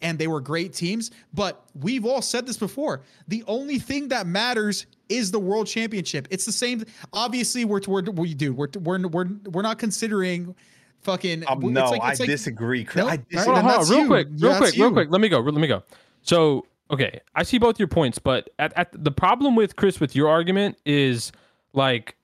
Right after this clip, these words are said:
Speaker 3: if you were to ask me, was I the best team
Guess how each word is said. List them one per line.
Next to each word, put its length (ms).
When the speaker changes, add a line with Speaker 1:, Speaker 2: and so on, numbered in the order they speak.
Speaker 3:
if 180
you 120
were 100
to 160
ask 340
me, 380
was 160
I 120
the 120
best 400
team 440